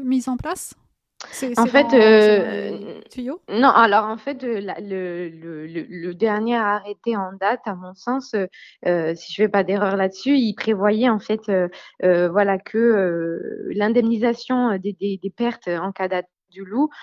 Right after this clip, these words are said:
Speaker 2: heu, serait, heu, serait, heu, possible seulement si, heu, la, le, le, le troupeau avait été, heu, protégé par des mesures de protection.
Speaker 1: D'accord.
Speaker 2: Donc ça, c'est quelque chose qu'on demandait. Par contre,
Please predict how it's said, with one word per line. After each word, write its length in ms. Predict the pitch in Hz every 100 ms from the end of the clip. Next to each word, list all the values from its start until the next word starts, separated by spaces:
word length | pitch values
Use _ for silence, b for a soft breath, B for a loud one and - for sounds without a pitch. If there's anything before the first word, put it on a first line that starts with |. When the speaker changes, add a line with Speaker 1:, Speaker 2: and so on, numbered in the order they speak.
| B B
Speaker 2:
heu, 60 | 180
serait, 520 | 180 214 208 240 247
heu, 560 | 208 180 175 165 160 151 - - - - - -
serait, 420 | - 190 202 233
heu, 460 | 190 180 165 175 170
possible 500 | 202 190 - 302 190
seulement 440 | - 214 220 262
si, 320 | 269 - 254
heu, 300 | 240 180 170 160 B B
la, 180 | 180 180
le, 140 | 165
le, 380 | 175 180 175 165
le 120 | 175
troupeau 480 | 180 - 185 240 277 -
avait 420 | 190 180 233 226
été, 340 | 208 220 233
heu, 80 | 190
protégé 480 | - 202 196 180 247
par 180 | 226 202
des 100 | 185
mesures 280 | 185 180 208
de 60 |
protection. 560 | 202 - - _ - 175 _ B
Speaker 1:
D'accord. 260 | 226 -
Speaker 2:
Donc 60 | 180
ça, 120 | 240
c'est 80 | 208
quelque 180 | 202 -
chose 180 | 269 269
qu'on 180 | 226
demandait. 480 | 220 214 208 202 202
Par 280 | 196 214 -
contre, 340 | - 294 294